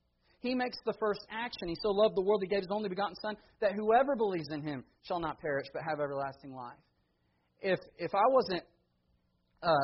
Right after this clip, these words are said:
knowledgeable beyond what I am, I, I would think with the language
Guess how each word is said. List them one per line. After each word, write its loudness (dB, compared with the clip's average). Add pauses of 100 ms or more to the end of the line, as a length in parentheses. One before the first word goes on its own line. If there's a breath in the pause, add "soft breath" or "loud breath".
(120)
knowledgeable 2
beyond 2
what 4
I 4 (300)
am, -4
I, 0
I 2
would -2
think -6
with -2 (180)
the -4
language -2